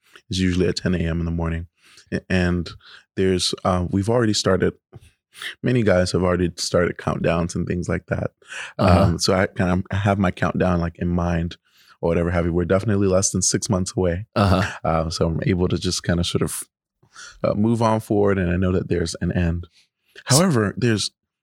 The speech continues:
Speaker 1: one thing that I've noticed, and maybe all the guys before me would say this, probably Father David Michael as well. Um, the closer we get, it's the closer we realize that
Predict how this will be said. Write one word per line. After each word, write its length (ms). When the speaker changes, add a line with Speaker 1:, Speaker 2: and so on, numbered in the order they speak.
Speaker 1:
one 180
thing 160
that 100
I've 120
noticed, 360
and 100
maybe 280
all 220
the 80
guys 360
before 480
me 100
would 160
say 160
this, 180
probably 300
Father 300
David 240
Michael 300
as 100
well. 300
Um, 340
the 80
closer 400
we 120
get, 420
it's 260
the 120
closer 480
we 160
realize 480
that 180